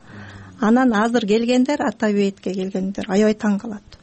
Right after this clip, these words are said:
"Аялдар репрессияланды эле", — депчи. Арыста ошол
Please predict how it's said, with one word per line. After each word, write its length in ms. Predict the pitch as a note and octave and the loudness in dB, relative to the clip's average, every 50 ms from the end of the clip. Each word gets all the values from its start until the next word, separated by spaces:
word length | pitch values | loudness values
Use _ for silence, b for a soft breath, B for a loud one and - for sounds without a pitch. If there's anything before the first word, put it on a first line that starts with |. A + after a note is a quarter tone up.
| _ _ - | _ _ -2
"Аялдар 480 | A3 A3 A3+ B3 C4 C4 B3+ B3 B3 A#3+ | 2 2 4 4 4 4 4 2 2 2
репрессияланды 840 | C4 C4 C4 - C#4 C#4 C4 - - C4 A#3+ A#3+ G#3+ G3+ G3+ - G#3+ | 0 -2 0 0 0 0 0 0 0 0 0 0 0 -2 -2 -4 -4
эле", — 180 | G3+ G#3 G3+ G3+ | -4 -4 -6 -4
депчи. 540 | - A#3 A#3 A#3 - - - - - A#3 A3 A3 B B B B B B B - | -4 -4 -4 -6 -10 -16 -12 -8 -6 -6 -6 -8 B B B B B B B -4
Арыста 880 | B3 G#3 A3+ B3+ A#3+ - - - - _ C4 C4 C4+ C4+ B3+ A#3+ - - - - - - | -2 -2 0 -2 -4 -6 -10 -12 -4 _ 2 2 4 4 2 2 0 -4 -12 -20 -14 -6
ошол 520 | - B3 A#3 G3+ - B3+ B3 A#3+ A3 - | -2 -2 -2 0 2 2 2 2 2 0